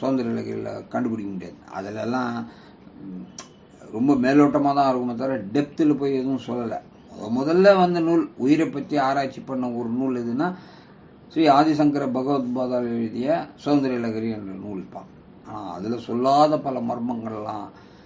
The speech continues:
அமரகவியினுடைய நூல்கள்ல நம்ம தாராளமா பார்க்கலாம் அப்படின்றது தான் ரொம்ப முக்கியம். It is the sacred path of tapaswins of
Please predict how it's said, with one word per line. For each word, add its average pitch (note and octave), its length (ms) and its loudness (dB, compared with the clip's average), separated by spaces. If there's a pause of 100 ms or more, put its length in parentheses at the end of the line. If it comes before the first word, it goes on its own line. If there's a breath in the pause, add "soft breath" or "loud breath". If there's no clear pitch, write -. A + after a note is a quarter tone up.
(400 loud breath)
அமரகவியினுடைய C3 680 0
நூல்கள்ல G2+ 840 -4 (100)
நம்ம G#2+ 240 -8
தாராளமா G2 540 -4
பார்க்கலாம் F2+ 640 -10 (600)
அப்படின்றது G2 440 -8
தான் F#2+ 200 -10
ரொம்ப E2+ 140 -16
முக்கியம். D2+ 420 -20 (2250 loud breath)
It E3 120 8
is E3 400 6
the D3 120 10 (100)
sacred F#3 440 2 (140)
path E3+ 280 4
of D3 120 -2 (140)
tapaswins C3 920 -4
of A#2 120 -8